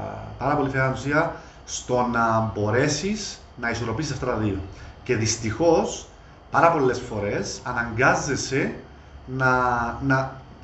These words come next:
αναγκάζεσαι, φαίνονται οι καταστάσεις σε τέτοιο σημείο που θα κάνεις παραδοχές, θα κα-, παραδοχές και υποχωρήσεις για να μπορέσει να βγει το αποτέλεσμα το τελικό που, ε, ενδεχομένως οποιοσδήποτε πελάτης,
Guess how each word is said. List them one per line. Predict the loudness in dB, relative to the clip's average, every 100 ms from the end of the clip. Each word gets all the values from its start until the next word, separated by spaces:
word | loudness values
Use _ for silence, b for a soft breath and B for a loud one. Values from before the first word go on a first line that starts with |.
| -14 -8
αναγκάζεσαι, | -4 0 0 0 -2
φαίνονται | 0 0
οι | 0
καταστάσεις | 0 2 0 0
σε | -4
τέτοιο | -4
σημείο | -6 -4 -4
που | -2 -4 -4 -8
θα | -2
κάνεις | 2 4 2 -4 -8 -8
παραδοχές, | 0 2 2 4 4 4 2 -6
θα | -6
κα-, | -4 -2
παραδοχές | 0 0 0 -4
και | -4
υποχωρήσεις | -6 -4 0 2 2 0 -2 -4 -8 B B B B -2
για | 0
να |
μπορέσει | 2 2 2 2
να | -2
βγει | -2
το | -2
αποτέλεσμα | -2 0 -2 -2
το | -6 -6
τελικό | -2 -2 0 2 2 -2 -10 -18 -6
που, | -6 -6 -8
ε, | -12 -14 -14 -6
ενδεχομένως | -4 -2 -2 -4 -4
οποιοσδήποτε | -4 -4 -2 -2 -2 0
πελάτης, | 0 0 0 2 2 0 -6 -8 -8